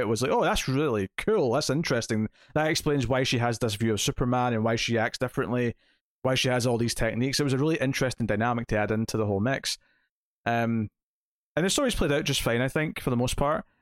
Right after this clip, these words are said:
Um, but the art has severely hampered the enjoyment of it consistently throughout. Um, I, I, 'cause every, every page I turn,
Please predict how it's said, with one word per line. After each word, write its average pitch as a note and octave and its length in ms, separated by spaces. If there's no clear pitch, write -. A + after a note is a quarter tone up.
Um, C3 420
but D#3+ 160
the G3+ 140
art G3 460
has D3 260
severely F3+ 500
hampered D3 600
the C3+ 140
enjoyment B2 480
of A2 240
it A2+ 120
consistently A#2+ 840
throughout. A#2+ 400
Um, A2+ 500
I, F#3+ 760
I, G3+ 60
'cause F#3+ 140
every, G#3+ 240
every G#3 260
page F3+ 300
I D3 80
turn, B2 480